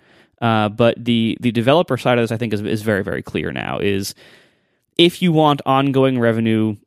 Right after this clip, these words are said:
y-, y-, you know, for, for people who just use your app, if you want ongoing revenue, you need to either find a way to, to, to convince them to pay for this,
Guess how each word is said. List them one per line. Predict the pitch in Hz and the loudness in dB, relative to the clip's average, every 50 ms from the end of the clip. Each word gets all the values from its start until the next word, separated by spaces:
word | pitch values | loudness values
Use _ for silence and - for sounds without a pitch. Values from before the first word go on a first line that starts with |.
| _ _ - | _ _ -12
y-, | - 120 120 - | -10 -8 -8 -8
y-, | - 117 117 117 117 - | -10 -10 -8 -8 -6 -4
you | - 123 | -2 -2
know, | 107 104 | -2 -4
for, | - - 117 113 110 110 107 - - | -4 -2 0 0 2 0 0 -2 -4
for | - - 117 110 | -6 -4 -4 -2
people | - - 135 - - 127 123 | -2 -2 -4 0 0 -2 0
who | 107 113 127 117 | 0 0 0 0
just | 110 120 110 110 | 0 -2 -4 -2
use | 113 123 147 160 151 123 | 0 2 2 2 2 2
your | 120 127 - | 0 0 0
app, | - 117 110 110 110 - - - - - | 0 0 0 -2 -2 -4 -8 -14 -8 -6
if | 123 110 | -4 -2
you | 113 | -2
want | 117 131 120 | 0 0 2
ongoing | 104 135 139 143 143 135 | 2 2 2 2 0 0
revenue, | 123 120 110 117 120 | 0 0 0 0 0
you | 117 107 110 | 0 0 0
need | 113 117 113 | 0 0 0
to | - - | -2 -4
either | - 120 113 113 110 | -4 -2 -2 -2 -2
find | - - 120 131 151 | -2 0 0 2 2
a | 160 147 | 2 2
way | 139 135 | 2 0
to, | 139 107 | 0 -4
to, | - - - - 127 117 110 - | -6 -6 -4 -2 0 0 -2 -4
to | - - 131 | -6 -8 -8
convince | - - 117 123 135 135 - | -6 -2 -2 -2 -2 -2 -2
them | 143 127 | -4 -6
to | 110 | -6
pay | 104 - 123 120 127 | -4 -2 -2 -2 -2
for | - 123 | -2 -4
this, | 110 113 - - | -6 -6 -6 -8